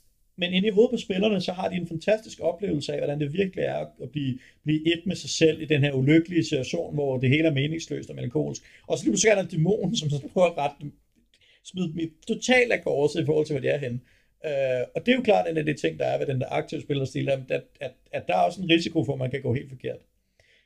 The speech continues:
Men, men omvendt set, så med den passive spillerstil, at, at igen, spillerne har ikke noget bekræftelse for, om de gør noget rigtigt eller forkert. Og, og hvis de heller ikke kalibrerer med hinanden, hvis de ikke går off-game og siger, "Okay,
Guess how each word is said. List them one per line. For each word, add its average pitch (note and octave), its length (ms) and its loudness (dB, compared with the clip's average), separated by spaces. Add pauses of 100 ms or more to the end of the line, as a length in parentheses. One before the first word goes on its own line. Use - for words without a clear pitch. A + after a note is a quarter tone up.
(100)
Men, E3+ 200 2 (100)
men E3+ 280 4
omvendt G3+ 400 6
set, D#3+ 260 2
så F3 100 -2
med E3 140 0
den C#3 100 -8
passive F3+ 380 2
spillerstil, D3+ 560 0
at, B2+ 160 0
at C3+ 160 -6
igen, D3 360 0
spillerne F#3+ 380 0
har D#3 100 4
ikke D3 100 -2
noget D#3+ 160 -2
bekræftelse D#3 580 -4
for, C#3+ 100 -8
om C#3 80 -8
de C3 60 -8
gør C#3 160 -2
noget D3 160 -4
rigtigt B2+ 200 -2
eller C3 160 -4
forkert. - 240 -2 (440)
Og, C3+ 300 -2
og E3 100 0
hvis C#3+ 160 -2
de A#3 200 6
heller F3+ 220 10
ikke D3 280 2
kalibrerer D3 480 0
med C#3 100 0
hinanden, B2+ 240 -2
hvis B2+ 140 -4
de A3 180 0
ikke D#3+ 120 2
går D3 220 -2
off-game C#3 340 -6
og - 100 -8
siger, A#2+ 340 0
"Okay, C3+ 200 -6